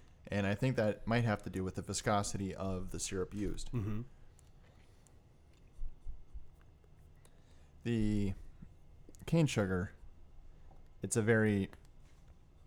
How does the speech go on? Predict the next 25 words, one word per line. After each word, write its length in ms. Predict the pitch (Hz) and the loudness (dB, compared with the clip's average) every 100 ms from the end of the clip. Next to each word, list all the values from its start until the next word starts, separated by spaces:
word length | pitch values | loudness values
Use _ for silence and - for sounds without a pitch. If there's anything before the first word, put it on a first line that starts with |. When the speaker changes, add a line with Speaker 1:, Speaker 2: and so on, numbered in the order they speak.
| - - - - - - - - - - - - - - - - | -18 -18 -20 -20 -20 -20 -20 -20 -20 -20 -20 -20 -20 -20 -8 2
Speaker 1:
I 40 | |
mean, 120 | 113 101 | 6 6
it, 60 | |
it, 540 | 98 104 95 101 92 110 113 110 - | 4 4 2 0 -2 -4 -6 -8 -4
it's 200 | 107 123 | -2 4
what 140 | 117 | 4
it 120 | 95 | 4
is. 160 | 85 90 | 0 -2
It's 160 | - | -8
cane 220 | - 117 95 | 0 2 2
sugar. 320 | 82 - - - | -2 -8 -10 -6
Speaker 2:
Mm-hmm. 120 | 131 | 0
Speaker 1:
And 340 | 101 95 87 - - - - - - - - | 2 4 2 -2 -12 -20 -20 -20 -20 -10 -2
I'm 160 | 101 | 0
sure 240 | 98 113 107 | 2 2 2
it's 180 | 95 - - | 0 -8 -10
a 40 | |
crystal 380 | - 120 107 104 | -2 -2 0 0
form 260 | - 95 | 2 0
when 120 | 95 90 | 2 2
they 100 | 90 | 2
are, 160 | 85 - - | 0 -4 -2
they're 160 | 98 | 2
adding 300 | 90 85 80 | 2 2 0
it. 120 | 78 | -2